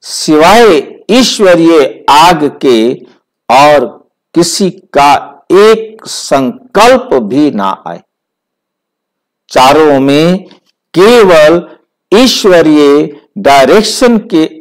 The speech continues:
अनुसार ही संकल्प आए, फिर ये अग्नि अविनाशी रहेगी, निरंतर रहेगी, बीच में कोई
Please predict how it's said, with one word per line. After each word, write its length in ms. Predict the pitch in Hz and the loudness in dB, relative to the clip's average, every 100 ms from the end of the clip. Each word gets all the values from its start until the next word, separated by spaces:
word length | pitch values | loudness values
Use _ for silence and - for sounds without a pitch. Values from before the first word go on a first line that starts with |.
| - | -2
अनुसार 720 | 170 202 180 - 151 156 165 | 0 0 -2 -4 0 2 2
ही 540 | 147 123 - 156 254 240 | 0 -4 -6 -2 0 -2
संकल्प 960 | - 143 127 - 120 117 - - _ | -4 -6 -6 -4 -2 -2 -8 -14 _
आए, 260 | 101 104 - _ _ _ _ _ _ _ _ _ _ _ _ _ _ _ _ _ _ _ _ _ _ _ _ _ _ _ _ _ _ _ | -8 -8 -10 _ _ _ _ _ _ _ _ _ _ _ _ _ _ _ _ _ _ _ _ _ _ _ _ _ _ _ _ _ _ _
फिर 220 | 170 180 | 0 0
ये 480 | 143 135 123 - - - | 2 0 0 -4 -8 -2
अग्नि 640 | 135 139 151 170 180 180 - _ _ _ _ _ 135 | -2 0 -2 0 -2 -4 -12 _ _ _ _ _ -2
अविनाशी 1000 | 143 135 107 87 92 175 202 - 240 143 | 0 0 -2 -6 -4 -2 -2 -4 -6 -4
रहेगी, 640 | 92 110 95 - _ _ _ _ _ _ _ _ _ _ 120 | -6 -8 -14 -16 _ _ _ _ _ _ _ _ _ _ -4
निरंतर 1000 | 147 196 208 190 175 - 208 233 214 | 0 2 2 0 -6 -4 0 2 2
रहेगी, 680 | 147 110 113 110 98 80 - _ _ _ _ _ _ _ _ _ _ 87 | 0 0 -2 -4 -6 -14 -20 _ _ _ _ _ _ _ _ _ _ -6
बीच 400 | 110 311 311 139 | 0 0 -2 -6
में 360 | 147 127 - | -6 -6 -10
कोई 360 | - 135 165 | -8 -2 0